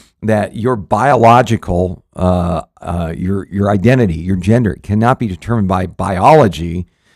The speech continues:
but by your emotions, by your feelings.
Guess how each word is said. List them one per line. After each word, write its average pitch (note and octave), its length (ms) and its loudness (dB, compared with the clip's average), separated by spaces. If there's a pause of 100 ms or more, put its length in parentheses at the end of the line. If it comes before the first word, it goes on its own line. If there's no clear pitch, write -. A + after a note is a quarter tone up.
(280)
but G2 460 -2
by G2 520 0
your G2 340 -2
emotions, G#2 500 -2
by E2 180 -8
your F2 160 -6
feelings. G2 680 -6